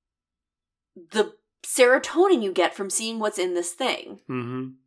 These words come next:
Speaker 1: Which I get. Like, this is where it comes down to, like, you have to ask your question, what is your child getting out of this video that they like so much about it?
Speaker 2: Right.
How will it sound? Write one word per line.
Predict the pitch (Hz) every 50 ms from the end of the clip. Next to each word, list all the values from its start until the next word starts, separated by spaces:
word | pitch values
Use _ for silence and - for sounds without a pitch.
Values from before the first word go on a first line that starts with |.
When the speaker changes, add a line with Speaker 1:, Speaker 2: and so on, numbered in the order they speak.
| _ _ _ _ _ _ _ _
Speaker 1:
Which | - 233 302 - - - -
I | - 277 302 339 220
get. | 202 247 262 359 359 - - - - - - _ -
Like, | 247 247 226 -
this | 277 330 339
is | 403 359 302
where | 339 349 302
it | 254 -
comes | 269 254 247 220
down | 196 214 202 208 208
to, | 214 202
like, | 196 185 175 - -
you | 202 220
have | 220 - 220 214 208
to | - 214 -
ask | 185 190 - -
your | 180 -
question, | - 180 175 - - - - -
what | 175 180 190
is | 190 190
your | 202 185
child | - 202 175 170 170 170
getting | 175 165 165 160 160
out | 156 156
of | 151 -
this | 165 160 -
video | 156 156 147 139 147
that | 139 - -
they | - 123
like | 120 135 131 127 -
so | - -
much | 113 - - -
about | - 104 - -
it? | - - - _ _ _
Speaker 2:
Right. | - 123 110 104 104